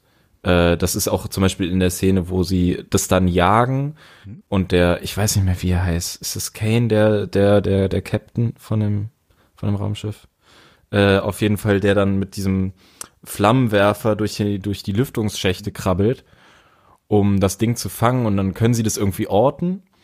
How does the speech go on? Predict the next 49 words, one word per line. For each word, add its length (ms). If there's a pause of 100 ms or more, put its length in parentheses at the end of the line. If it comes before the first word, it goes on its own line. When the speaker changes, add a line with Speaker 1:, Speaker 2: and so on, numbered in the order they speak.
(280)
Speaker 1:
und 120
dann 120
aber 200
in 160
dem 180
Moment, 400
wo 80
er 100
ganz 280
in 80
der 80
Nähe 260
von 240
ihm 160
ist, 400 (460)
äh, 160
können 180
sie 80
es 120
plötzlich 360
nicht 220
mehr 160
orten 460
und 160
dieser 120
Punkt 320
verschwindet 460
einfach 320
auf 140
dem 80
Radar. 460 (480)
Plötzlich 320
weiß 220
keiner 380
mehr, 200
wo 120
es 100
ist 340 (360)
und 160
diese, 480 (760)
das 160
ist 240
alles, 340
da 160
kann 160
man 200
jetzt 180
so 80
f-, 200